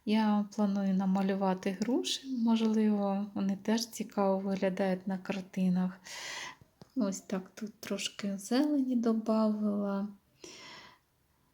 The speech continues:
Трошки, можливо, ще я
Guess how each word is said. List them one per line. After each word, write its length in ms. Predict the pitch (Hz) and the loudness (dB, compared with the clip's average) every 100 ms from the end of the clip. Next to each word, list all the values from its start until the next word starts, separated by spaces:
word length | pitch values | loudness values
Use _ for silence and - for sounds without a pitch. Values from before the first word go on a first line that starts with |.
| _ _ _ - | _ _ _ -2
Трошки, 500 | 277 262 269 - 220 | 4 6 4 0 4
можливо, 840 | 208 208 208 208 220 220 208 202 | 4 6 4 2 4 6 6 4
ще 600 | 202 - - 202 202 196 196 | 2 2 2 4 4 4 2
я 360 | 196 190 196 | 2 2 0